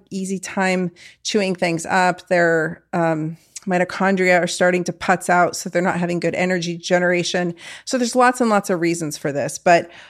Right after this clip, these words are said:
all in all, we, and it doesn't have to be this way. That's, that's, I, I can't solve all the world's problems in a podcast, so that's a conversation for another day. Our elderly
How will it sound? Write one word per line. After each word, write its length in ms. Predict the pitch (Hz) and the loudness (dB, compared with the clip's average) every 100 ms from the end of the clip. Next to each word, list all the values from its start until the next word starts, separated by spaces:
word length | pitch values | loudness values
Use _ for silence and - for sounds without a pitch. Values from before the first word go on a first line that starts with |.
| - - | -14 2
all 220 | 220 254 | 6 6
in 100 | 240 | 6
all, 480 | 214 202 185 175 - | 6 6 6 4 2
we, 340 | - 190 185 180 | 0 0 0 2
and 140 | 233 | 2
it 100 | 254 | 4
doesn't 200 | 294 294 | 4 4
have 220 | 247 269 262 | 4 2 2
to 100 | 190 | -2
be 240 | 220 240 | 0 2
this 260 | 202 151 - | 2 2 2
way. 380 | 139 143 220 - | 2 4 0 0
That's, 320 | 190 - - - | 0 0 -6 -18
that's, 340 | - 185 190 - | 0 2 2 -2
I, 180 | - 202 | 2 4
I 140 | 208 220 | 4 4
can't 240 | 240 202 | 2 2
solve 180 | - 202 | 4 4
all 120 | 196 | 4
the 100 | 196 | 2
world's 220 | 175 170 | -2 -2
problems 340 | - 185 190 185 | 2 2 2 -2
in 80 | |
a 40 | 165 | -2
podcast, 500 | - 196 - 240 196 | 0 0 2 2 4
so 160 | - | 2
that's 320 | 185 190 - - | 2 2 -2 -14
a 20 | - | -4
conversation 560 | 208 190 180 190 202 | 0 0 0 -2 -2
for 140 | 180 180 | -2 -2
another 240 | 180 196 | 0 -2
day. 260 | 180 165 175 - - - | 0 0 -2 -10 -18 -2
Our 100 | - | 2
elderly 560 | 240 240 277 269 233 190 | 6 6 6 2 0 -4